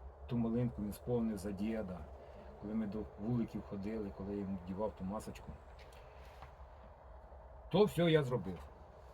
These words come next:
За користь того всього я вам розказувати не буду. Тут є все.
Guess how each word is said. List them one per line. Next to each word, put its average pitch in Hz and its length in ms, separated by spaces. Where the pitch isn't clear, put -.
За 139 140
користь 208 420
того 160 180
всього 233 520
я 156 120
вам 180 120
розказувати 135 580
не 120 120
буду. 90 180
Тут 233 180
є 156 180
все. 127 220